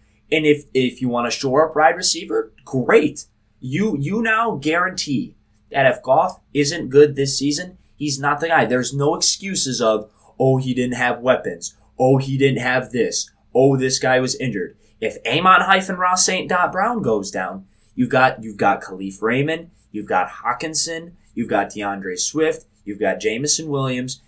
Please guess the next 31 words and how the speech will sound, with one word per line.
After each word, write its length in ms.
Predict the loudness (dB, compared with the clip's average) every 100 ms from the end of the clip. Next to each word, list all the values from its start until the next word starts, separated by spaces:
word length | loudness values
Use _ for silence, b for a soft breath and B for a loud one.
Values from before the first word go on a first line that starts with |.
| b
you've 140 | -16 -4
got 300 | -2 0 -2
Josh 400 | 0 2 2 0
Reynolds, 480 | -2 -2 -4 -4 -10 _ _
and 140 | -6
you've 160 | -6 -4
got 300 | -2 -2 -2
Tom, 420 | -4 0 2 2
just 240 | 0 -2 -2
an 100 | -2
overall 520 | 0 0 0 0 2
really 320 | 2 0 0
great 720 | -4 -2 2 2 2 -4 -8
guy, 440 | -2 0 2 2 0
financial 680 | -2 -4 -2 -6 -6 -2
advisor, 500 | -2 0 2 0 -2
Tom 300 | -6 -4 -4
Kennedy. 460 | 0 0 0 -2 -8 _ _ _ _
You've 140 | -8
got 180 | -2 0
all 220 | 2 2
these 260 | 0 -4 -8
people 760 | -10 -12 -12 -2 0 2 -2 -8 _ -6
around 460 | -2 2 2 2
Goff 320 | 0 0 0
to 80 | -2
where 240 | -2 0 -2
you 160 | -4
can't, 380 | -8 -6 -6 -6 _ _ _
you 120 | -8
can't 360 | -4 -2 -2